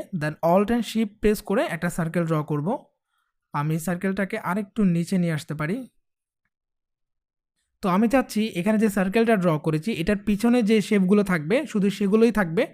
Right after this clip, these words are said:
সার্কেলের বাহিরে কিন্তু আর কোনো শেপ চাচ্ছি না। তো এই জন্য আমরা একদম সহজ একটা কাজ করতে পারি। প্রথমে আমি সার্কেলটাকে কন্ট্রোল সি প্রেস করে একবার কপি করে রাখলাম, and নিচেরটা সহ আমরা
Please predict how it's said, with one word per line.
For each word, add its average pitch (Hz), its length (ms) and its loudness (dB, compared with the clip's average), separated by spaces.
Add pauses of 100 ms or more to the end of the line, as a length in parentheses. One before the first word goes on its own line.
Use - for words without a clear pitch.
(400)
সার্কেলের 196 480 2
বাহিরে 190 360 2
কিন্তু 240 220 -2
আর 190 140 0
কোনো 185 200 0
শেপ 180 220 -2
চাচ্ছি 151 320 -6
না। 123 60 -6 (480)
তো - 140 -4
এই 214 80 4
জন্য 262 140 2 (100)
আমরা 233 200 2 (360)
একদম 190 200 -2 (160)
সহজ 208 260 2 (100)
একটা 214 200 -2
কাজ 185 120 -2 (100)
করতে 190 240 -2
পারি। 202 140 -2 (160)
প্রথমে 214 340 0
আমি 233 160 2
সার্কেলটাকে 202 460 -4 (120)
কন্ট্রোল 185 300 0 (140)
সি 226 120 -2 (140)
প্রেস 202 220 2
করে 220 160 0
একবার 180 240 -2
কপি 196 240 4
করে 175 180 2
রাখলাম, 156 240 -2 (800)
and 175 100 2 (120)
নিচেরটা 247 380 2 (120)
সহ 214 160 4 (440)
আমরা 151 240 0